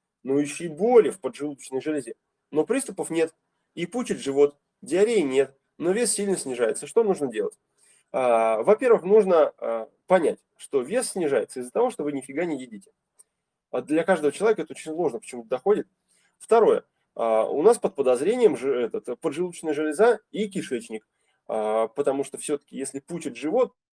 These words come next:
то воздух в поджелудочной железе собираться никак не может. Это же железа, там просто нет места для воздуха. Поэтому вопроса два, желуд-, э, поджелудочная и кишечник. Может быть, только поджелудочная, может быть, только кишечник, а может быть,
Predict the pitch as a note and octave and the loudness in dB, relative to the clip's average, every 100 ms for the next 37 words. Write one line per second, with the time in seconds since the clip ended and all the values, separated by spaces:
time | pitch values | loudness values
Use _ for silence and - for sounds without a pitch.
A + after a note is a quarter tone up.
0 | _ _ _ _ _ - B2+ A#2 C#3+ G#3+ | _ _ _ _ _ -4 -2 0 4 4
1 | C#3+ - C#3+ C#3 E3 - F#3 A3 A3 - | 4 -4 0 0 -2 -8 -6 -4 -4 -2
2 | G3 - F3+ F#3+ A3 A3+ A3 - - C#3+ | -6 -6 -4 -4 2 2 2 -2 -6 -6
3 | D#3 G#3 D#4+ G#3+ - _ _ - E3 D3 | -6 -6 -2 -2 -2 _ _ -2 -2 -2
4 | F#3+ - G#3+ A3 A#3 A3 B2 A#2+ A2 - | -6 -4 -2 -2 0 -2 -2 -4 -4 -8
5 | _ _ _ _ _ - G#3+ A#3 C3+ - | _ _ _ _ _ 0 2 4 0 2
6 | A3 C#3+ G#3+ D3 C#3 E3+ A#3 C3 - D#3+ | 2 2 2 2 2 -2 -2 -2 -4 -4
7 | G3+ A#3 - - G#3+ - - B2 _ _ | -4 -6 -8 -4 -4 -4 -12 -14 _ _
8 | _ _ E3+ F#3 D3+ - - F3 D#3 - | _ _ 0 0 -2 -6 -4 -4 -4 -6
9 | E3+ G3 C#4 B3+ A3 D3+ D3 C3+ - G#3+ | -6 -2 -2 -4 -4 0 0 0 2 2
10 | - - F3 B3+ B3 A#3 B3 C4 A3+ | 2 -16 -8 -6 -4 -2 0 0 -4